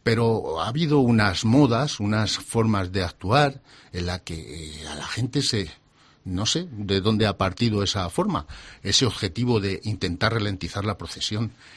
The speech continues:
intentar paralizar, eh, no tocar. Yo lo que más me duele es que no se oye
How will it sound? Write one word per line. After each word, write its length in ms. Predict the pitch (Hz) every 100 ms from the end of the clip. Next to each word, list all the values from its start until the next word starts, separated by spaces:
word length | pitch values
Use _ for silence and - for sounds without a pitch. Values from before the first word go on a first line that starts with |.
| -
intentar 480 | 92 87 82 95 98
paralizar, 560 | 107 101 78 - 117 113 - -
eh, 280 | 80 80 76 - - _ -
no 240 | 101 131
tocar. 360 | 107 110 98 -
Yo 220 | 92 110
lo 220 | 107 95 -
que 120 | 85
más 240 | 95 120
me 180 | 131 101
duele 340 | 101 127 127 - _ - -
es 140 | 110
que 200 | - 110 - -
no 400 | 110 131 135 -
se 280 | - 95 107
oye 320 | 110 107